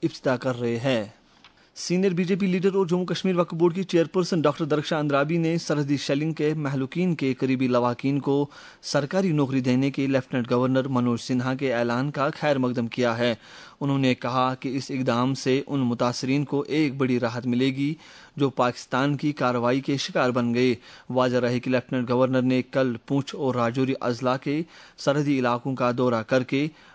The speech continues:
मुतासरा कुंबों के साथ बात करते हुए इस बात का ऐलान किया।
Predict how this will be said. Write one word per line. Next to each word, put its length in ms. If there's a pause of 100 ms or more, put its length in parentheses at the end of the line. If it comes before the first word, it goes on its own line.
(100)
मुतासरा 440
कुंबों 400
के 180
साथ 360
बात 280
करते 280
हुए 340 (300)
इस 180
बात 240
का 220 (260)
ऐलान 380
किया। 340